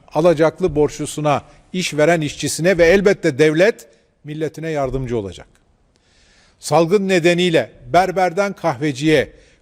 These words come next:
garsondan terziye pek çok kişinin ekmek teknesi kapandı.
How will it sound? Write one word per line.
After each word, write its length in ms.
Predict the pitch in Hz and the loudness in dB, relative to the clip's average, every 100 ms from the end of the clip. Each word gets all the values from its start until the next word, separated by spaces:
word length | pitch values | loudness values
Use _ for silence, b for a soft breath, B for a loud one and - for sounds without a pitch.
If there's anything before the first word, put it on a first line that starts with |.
| _ | _
garsondan 760 | 165 190 - 180 165 185 190 | 0 0 0 -6 -2 -2 -2
terziye 640 | 170 160 160 127 160 156 - b b _ | 0 0 0 0 0 0 -2 b b _
pek 280 | 220 240 - | 0 0 -2
çok 260 | 196 - | -6 -6
kişinin 360 | - 156 156 147 | -10 -8 -6 -6
ekmek 520 | 170 180 - 208 - | -6 -6 -2 -4 -2
teknesi 440 | 160 143 165 151 226 | -4 -4 -6 -6 -2
kapandı. 520 | 156 - 135 104 | -4 -2 -4 -6